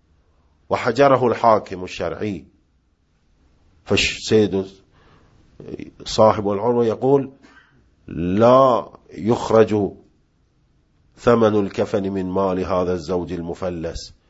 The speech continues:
لأنه محجور". هذا الشرط أيضاً مبتلى بنفس الإشكال الذي وجه على الشرط الأول، فيقال بأن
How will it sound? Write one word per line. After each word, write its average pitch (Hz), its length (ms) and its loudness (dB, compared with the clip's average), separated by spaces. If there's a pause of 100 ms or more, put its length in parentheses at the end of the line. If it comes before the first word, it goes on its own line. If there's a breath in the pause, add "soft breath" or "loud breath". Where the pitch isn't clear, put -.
(120)
لأنه 113 540 2
محجور". 113 840 0 (3250)
هذا 208 280 6
الشرط 180 440 0
أيضاً 180 500 -2 (920)
مبتلى 110 600 2
بنفس 107 500 -4
الإشكال 98 800 -4
الذي 123 600 -6
وجه 120 480 -6
على 117 240 -4
الشرط 101 400 -10
الأول، 78 460 -10 (440 soft breath)
فيقال 104 480 0
بأن 90 760 -6